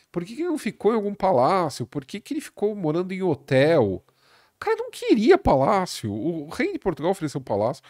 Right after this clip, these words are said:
o, o, o Guilherme segundo da Alemanha ofereceu palácio pra ele,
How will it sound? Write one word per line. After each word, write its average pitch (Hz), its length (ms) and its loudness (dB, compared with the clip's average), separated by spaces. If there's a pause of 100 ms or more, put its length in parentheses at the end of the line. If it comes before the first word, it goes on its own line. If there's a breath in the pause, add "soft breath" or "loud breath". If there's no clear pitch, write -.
(360 loud breath)
o, 190 1800 -2
o, 175 120 -2
o 175 40 -4
Guilherme 196 340 -4
segundo 185 340 -6
da 208 60 -4
Alemanha 135 340 0
ofereceu 143 320 -6
palácio 143 300 -2
pra 110 140 0
ele, 135 180 -2